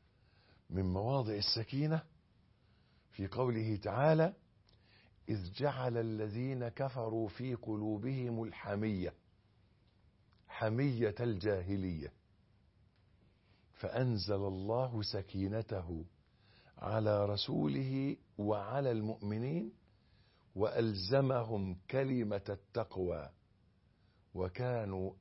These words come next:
أحق بها وأهلها". آه.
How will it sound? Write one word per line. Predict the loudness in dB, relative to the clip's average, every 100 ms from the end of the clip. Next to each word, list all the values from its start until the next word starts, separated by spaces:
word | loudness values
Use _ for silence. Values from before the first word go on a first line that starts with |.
| -6
أحق | -6 -4 -6 -8 _ -16 -6 -4
بها | -2 -4 -4 -4 -4 -6 _ _ _ _ _ _ _ _ -20 _ _ _ -6
وأهلها". | -4 -4 -8 -12 -12 -20 -20 _ -20 _ _ _ _ _ _ _ _ _ _ -20 _ _ _ _ _ _ -20 -20 -14 -6
آه. | -6 -6 -10 -12